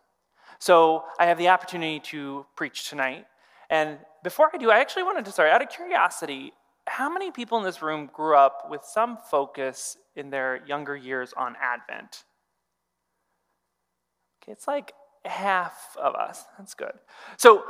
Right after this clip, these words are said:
I grew up in a tradition where Advent was never really focused on.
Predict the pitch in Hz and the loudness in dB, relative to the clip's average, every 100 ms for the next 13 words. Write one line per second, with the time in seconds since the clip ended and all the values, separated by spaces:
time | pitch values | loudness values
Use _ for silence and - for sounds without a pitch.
0 | - 185 247 320 330 294 277 - 214 226 | -4 2 2 4 4 4 2 0 0 0
1 | 214 214 190 180 170 165 170 175 170 160 | 2 -2 2 4 6 6 4 2 -4 -4
2 | 143 147 143 135 131 143 139 135 - 123 | 0 2 4 2 2 -2 -2 -4 -6 -8
3 | - - 113 113 | -8 -12 -12 -14